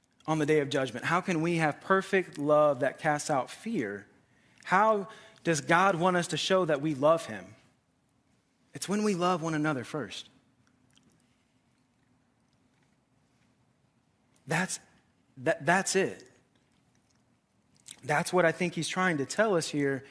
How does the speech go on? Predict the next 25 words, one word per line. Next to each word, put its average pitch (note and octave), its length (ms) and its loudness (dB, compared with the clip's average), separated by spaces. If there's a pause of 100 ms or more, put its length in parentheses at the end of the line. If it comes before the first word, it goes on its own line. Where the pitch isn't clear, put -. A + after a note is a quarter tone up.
(180)
in D#3 120 -2
the B2+ 60 -4
passages E3+ 520 0
that C#3+ 140 0
we've D3 160 -2
been B2+ 260 -4
looking D#3+ 400 -2
at A#2 320 -8 (460)
and C#3+ 340 0
this, D3+ 260 -4 (180)
having E3 300 -2
this D3 140 -2
mindset B2+ 560 -4
of A#2 180 -12
loving A#2 300 -8
first. - 460 -14 (2250)
And E3+ 180 0
if D#3+ 120 -4
you're F#3 80 0
not G3+ 160 2
a F#3 60 0
child G3 360 2
tonight D#3 460 0 (580)
of B2 140 -12
God, C#3 320 2